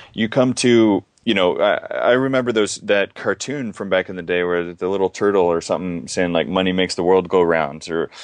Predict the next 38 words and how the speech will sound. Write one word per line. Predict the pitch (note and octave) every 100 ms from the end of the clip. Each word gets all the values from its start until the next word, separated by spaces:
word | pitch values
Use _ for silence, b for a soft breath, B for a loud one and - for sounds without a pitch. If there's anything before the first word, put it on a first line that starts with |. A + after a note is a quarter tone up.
| B
you | G2+
know, | G2+ F2+
like, | F#2+ G2 G2
and | A2 G#2+ G2+
that | A2 G#2+
sounds | C3 A#2+
like | A2
such | - C3+ A#2
a |
pessimistic | - A#2 - G2+ G#2+ - F#2+ E2 - B B
way | G#2 G#2
of | F2+
looking | G#2+ - A2
at | F#2+ F#2+
things. | F2+ E2
But | F#2+
when | F#2 A#2+
it | -
comes | C#3 C3+
to | A2+
running | A2 A2+ G2
a |
business, | E2+ G#2+ G2 F#2 F2 - B B
it's | - F#2+
just | G2+ F2 -
fact, | F#2 D#2+ D2 - -
you | G2
know, | F#2
that | F2+ G2+
it, | G2 G#2
it | G#2+ G#2
is | G#2+ F#2 -
the | -
way, | F#2+ F#2+ F2+ F2+ -
um, | F#2 F2+ E2+ D#2+ -
the | G#2 - - F2 F#2 G2+ -
economy | F2+ G2+ F2+ F2
works, | F2 F2+ -